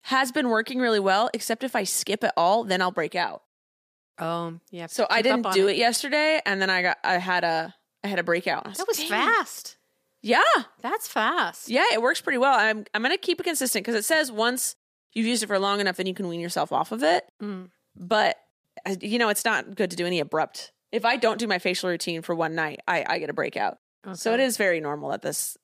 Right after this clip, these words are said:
Speaker 1: kinda goes down. But I'm gonna, I'm gonna see. We'll wait and see.
Speaker 2: Okay.
Speaker 1: All right. I,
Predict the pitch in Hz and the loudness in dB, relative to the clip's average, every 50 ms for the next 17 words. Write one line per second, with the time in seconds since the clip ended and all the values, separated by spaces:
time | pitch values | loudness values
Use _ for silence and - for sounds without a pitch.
0 | _ - - - - - 160 139 - - 151 - - 175 - 220 214 - - _ | _ -10 -8 -8 -6 -4 -4 -4 -4 -4 -4 -6 -6 -4 0 0 0 0 -2 _
1 | _ _ _ _ _ _ _ _ _ _ _ _ _ _ _ _ _ - - 202 | _ _ _ _ _ _ _ _ _ _ _ _ _ _ _ _ _ -12 -8 -6
2 | 214 214 226 226 220 - - 226 240 247 254 269 - - - 254 240 - _ - | -4 -4 -2 -4 -4 -6 -8 -6 -6 -6 -6 -6 -6 -6 -6 -8 -10 -14 _ -8
3 | 247 254 254 254 - 254 - 269 247 240 220 214 226 226 - 320 381 427 392 - | -6 -6 -6 -6 -6 -8 -8 -6 -6 -6 -6 -6 -8 -6 -4 -4 -4 -2 -4 -6
4 | - _ _ _ _ _ _ _ _ _ _ _ _ _ _ - 277 311 339 381 | -8 _ _ _ _ _ _ _ _ _ _ _ _ _ _ 0 2 4 4 6
5 | 403 392 277 - - - 294 294 - | 4 4 2 0 -2 -2 -2 -2 -2